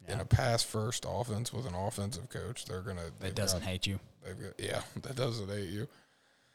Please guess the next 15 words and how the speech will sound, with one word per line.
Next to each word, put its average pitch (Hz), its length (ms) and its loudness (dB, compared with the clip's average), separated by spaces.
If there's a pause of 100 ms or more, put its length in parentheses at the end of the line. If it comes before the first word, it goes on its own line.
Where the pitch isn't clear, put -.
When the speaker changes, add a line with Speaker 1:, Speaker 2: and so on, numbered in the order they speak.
(300)
Speaker 1:
Shout 87 300 -2
out - 160 -4
Mike 107 200 -2
Zimmer. 117 320 2 (220)
Um, 92 460 0 (1400)
I, 95 80 -2
their, 104 380 -2 (540)
their - 140 -4
skill 107 260 0
players 85 380 -6
are 78 80 -8
insane. 90 500 -8 (220)
Like 95 180 -20
Dalvin 117 400 -2
Cook, 113 440 -4